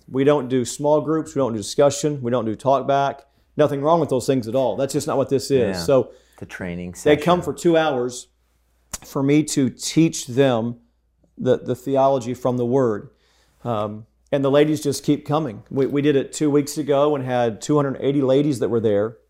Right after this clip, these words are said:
Speaker 2: That's awesome.
Speaker 1: from ages nine to ninety-seven
Speaker 2: Come on.
Speaker 1: that were there. Well, what could be more joyful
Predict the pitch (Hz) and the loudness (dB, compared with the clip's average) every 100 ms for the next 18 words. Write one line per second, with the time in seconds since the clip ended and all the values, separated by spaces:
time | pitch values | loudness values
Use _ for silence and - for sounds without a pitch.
0 | _ - 67 - - - _ - 139 127 | _ -14 -14 -16 -20 -20 _ 0 0 0
1 | 131 151 147 131 113 123 127 131 147 175 | 2 2 2 0 0 0 2 2 2 0
2 | 196 175 - _ _ _ _ - 135 135 | -2 -4 -12 _ _ _ _ -2 0 2
3 | 139 147 131 - 123 104 - - _ _ | 0 0 -2 -2 -4 -4 -12 -20 _ _
4 | _ 85 87 90 87 131 110 120 113 95 | _ -18 -14 -12 -4 -2 0 0 -2 -4
5 | - _ _ _ 147 165 240 269 190 196 | -10 _ _ _ 0 2 2 0 0 0
6 | 175 160 127 123 151 151 123 92 123 | 2 0 0 2 2 2 -4 -10 -12